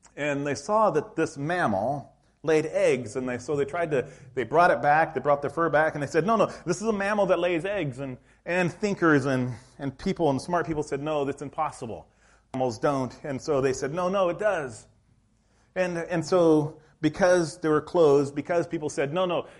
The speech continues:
you, you can't, that isn't true. See, that's ridiculous. That, that goes against our norm. That goes against everything that we know." And so they refused to believe it. This is a true story.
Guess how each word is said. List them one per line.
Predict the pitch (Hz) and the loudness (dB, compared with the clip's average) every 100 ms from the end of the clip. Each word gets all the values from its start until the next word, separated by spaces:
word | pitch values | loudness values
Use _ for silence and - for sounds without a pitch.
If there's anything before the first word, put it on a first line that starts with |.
| - | -10
you, | 170 | -6
you | 180 | -6
can't, | - 185 147 | -6 -10 -4
that | 165 | -4
isn't | 180 170 | -4 -6
true. | 139 - 196 | -8 2 4
See, | 139 170 | 4 2
that's | 180 - | 2 0
ridiculous. | 170 170 170 143 123 | -2 -2 -2 -2 2
That, | 185 151 | 2 4
that | 180 | 4
goes | 185 165 | 6 4
against | 160 175 180 | 2 0 0
our | 151 | -2
norm. | 156 170 147 | 0 0 0
That | 165 | -2
goes | 185 160 | -2 -2
against | 156 139 - | -4 -8 -4
everything | 202 196 196 | -2 0 0
that | 175 | -2
we | 156 | -2
know." | 151 156 143 113 90 _ _ _ _ | -4 -4 -4 -4 -8 _ _ _ _
And | 190 170 180 165 | -2 2 2 2
so | 156 190 165 | 4 8 10
they | 156 190 | 10 6
refused | 202 190 175 151 | 4 2 -4 -4
to | 170 | -6
believe | 156 180 214 104 | -2 -2 -2 -4
it. | - - _ - | -12 -20 _ -10
This | 160 | -6
is | 180 | -4
a | |
true | 175 - 196 | -4 -4 -4
story. | 196 226 185 92 | -4 -4 -4 -6